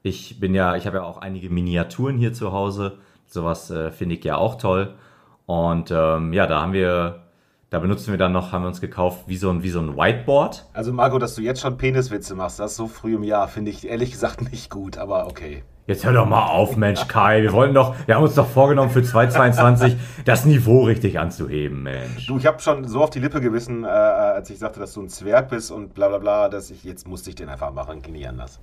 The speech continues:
Speaker 1: Na gut, okay. Einmal lass es dir doch durchgehen,
Speaker 2: Okay,
Speaker 1: mein Freund.
Speaker 2: a-, a-, ein, ein, einer, einer pro, äh, pro Aufnahme, okay.
Speaker 1: Einer geht noch, aber dann ist Schluss.
Speaker 2: Okay.
Speaker 1: Alrighty, äh, ähm, ja, auf jeden Fall, äh, wir haben uns so ein, so ein, das ist wie so ein,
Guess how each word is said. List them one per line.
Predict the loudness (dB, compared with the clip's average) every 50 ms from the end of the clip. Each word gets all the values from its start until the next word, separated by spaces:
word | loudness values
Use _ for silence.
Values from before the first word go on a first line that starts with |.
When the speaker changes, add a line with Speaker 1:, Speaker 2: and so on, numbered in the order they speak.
| -14 -8
Speaker 1:
Na | -6 -4 -4 -4
gut, | -4 -6
okay. | -8 -8 -12 -14 -14 -14 -14 -16 -20 -20 _ _ -20 -6 _ 6
Einmal | 6 8 8 8 6 6
lass | 6 4 2
es | 0 -4 0
dir | 4 6
doch | 6 6 6
durchgehen, | 6 8 8 8 8 6 6
Speaker 2:
Okay, | 6 6 6 6
Speaker 1:
mein | 6
Freund. | 6 6 6
Speaker 2:
a-, | 6 4
a-, | 6 4 4 4 4
ein, | 4 4 4 2 -2
ein, | -2 -2 -4 -2 -2
einer, | 0 0 0 2 2 0 0 0 -2
einer | -2 0 0 0 0
pro, | -2 -4 -8 -6 -4 -4 -2 -2 -2
äh, | -2 -4 -4
pro | -6 -8 -10 -8 -8
Aufnahme, | -8 -10 -12 -14 -14 -14 -14 -14
okay. | -14 -12 -12 -10 -6 0
Speaker 1:
Einer | 2 4 4 6 6 4
geht | 6 6 6 6 6
noch, | 4 2 -2 -2 0
aber | 4 4 4 6
dann | 4 4 2 2
ist | 0 -2 0
Schluss. | 2 2 2 2 0 -4 -12 -8 0
Speaker 2:
Okay. | 4 6 6 8 8 6 6 6 6 2 0 0 -6 -14 -20 -20 _ -20 -20 -20 -20 -6 2
Speaker 1:
Alrighty, | 4 6 6 8 6 6 4 2 0
äh, | 2 4 6 6 6 6 6 6 6 4 4 2 0 0 0 2 2 2
ähm, | 2 0 0 2
ja, | 2 4 4
auf | 4 6
jeden | 4 6 6
Fall, | 6 4 4 4 2
äh, | 2 2 2 2
wir | 4 4 6 6 6 4 2 0
haben | -2 -2 -2 -2
uns | -4 -6 -6
so | -10 -10 -6 -2 0 0
ein, | 0 0
so | -2 -2
ein, | -2 0 -2
das | -4 -6 -6
ist | -8 -10 -8 -8
wie | -6
so | -4 -2 -2
ein, | -2 -4 -6 -8 -12